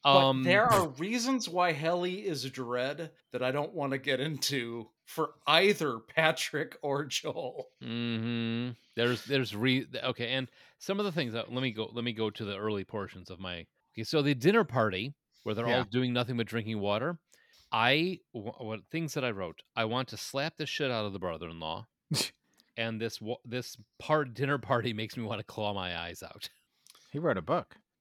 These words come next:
Speaker 1: He wrote
Speaker 2: He did.
Speaker 1: five books.
Speaker 2: Five books. And then, God bless it, what happened in episode three now? I'm trying, I mean, 'cause
Speaker 3: They go down to the place where all the, the former, like, uh,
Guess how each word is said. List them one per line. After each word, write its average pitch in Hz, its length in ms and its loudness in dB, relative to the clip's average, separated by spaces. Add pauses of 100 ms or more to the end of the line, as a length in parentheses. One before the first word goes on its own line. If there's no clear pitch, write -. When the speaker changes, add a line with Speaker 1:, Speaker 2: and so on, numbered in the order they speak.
(100)
Speaker 1:
He 175 120 -2
wrote 302 220 -2
Speaker 2:
He 185 60 -4
did. 208 40 2
Speaker 1:
five 226 300 2
books. - 560 -4
Speaker 2:
Five 113 260 0
books. - 400 -12 (1200)
And 135 140 -6
then, 113 320 -6 (680)
God - 220 -20
bless - 180 -18
it, 120 40 -14
what 147 120 -12
happened 165 320 -12
in 120 80 -10
episode 101 380 -14
three - 340 -20
now? 87 180 -16
I'm 101 120 -18
trying, 131 220 -6
I - 20 -12
mean, 123 160 -8
'cause 117 300 -8 (500)
Speaker 3:
They 123 140 0
go 147 220 6
down 160 300 6
to 147 460 4
the 131 240 2 (160)
place 135 440 0
where 120 240 2
all 123 440 4
the, 107 460 0 (320)
the 104 140 -6
former, 123 580 0
like, 104 320 -2 (380)
uh, - 480 -10